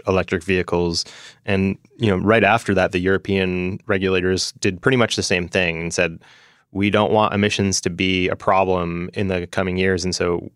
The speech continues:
one way to do that is to basically electrify the entire transportation sector. So I think, you know, things like the Cybertruck are, I think, are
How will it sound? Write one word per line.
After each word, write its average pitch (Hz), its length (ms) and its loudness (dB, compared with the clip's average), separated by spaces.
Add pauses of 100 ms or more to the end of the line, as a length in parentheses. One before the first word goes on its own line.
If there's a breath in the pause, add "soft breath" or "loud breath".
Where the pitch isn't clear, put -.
(120)
one 95 360 0
way 92 140 2
to 90 80 0
do 92 180 -2
that 87 220 2
is 87 200 -2
to - 100 -6
basically 85 420 -2
electrify 87 920 -2
the 90 260 -2
entire 85 360 -2
transportation - 640 -6
sector. - 460 -6 (460 loud breath)
So 95 120 0
I 87 80 2
think, 87 220 -2 (400)
you - 60 -6
know, 92 40 -4
things 120 220 2
like 120 120 2
the 110 60 2
Cybertruck 113 540 2
are, 98 60 2
I 90 40 -2
think, 98 200 -6
are 92 260 0